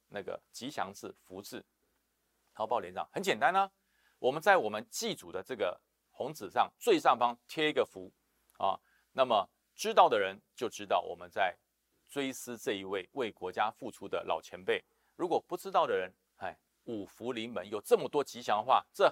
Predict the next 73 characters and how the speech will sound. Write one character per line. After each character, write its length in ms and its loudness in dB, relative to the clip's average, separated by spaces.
很 200 -2
好 200 0
说 400 -2
啊， 200 2
就 100 0
把 140 -2
这 100 -10
个 80 -2
福 220 -16
字 120 -10
贴 100 0
在 60 0
上 160 0
面 100 -6
好 180 -8
了。” 200 0
哇， 260 2
我 80 -8
们 80 -10
就 80 -6
达 200 0
成 120 -8
了 80 -2
协 240 -8
议， 140 -8
就 140 -2
将 180 0
我 80 0
们 140 -8
祭 220 -8
祖 180 -16
的 100 -8
这 160 -6
个 160 -8
红 300 -14
纸 160 -18
上 180 -2
面 280 -12
贴 200 -2
了 80 0
一 80 -2
个 160 -2
福 400 -12
字 220 -6
啊， 180 0
贴 140 -4
了 40 2
一 20 0
个 80 0
福 200 -14
字。 220 -8
然 100 -2
后 80 2
经 200 -6
过 160 0
这 100 -4
么 100 0
多 160 -2
年， 300 -6
大 140 -2
家 120 -4
也 140 -8
没 140 -10
有 120 -6
去 280 -12
改 180 -4
变、 180 -8
去 100 -14
注 180 -6
意 60 -6
它。 220 6
直 160 -4
到 260 8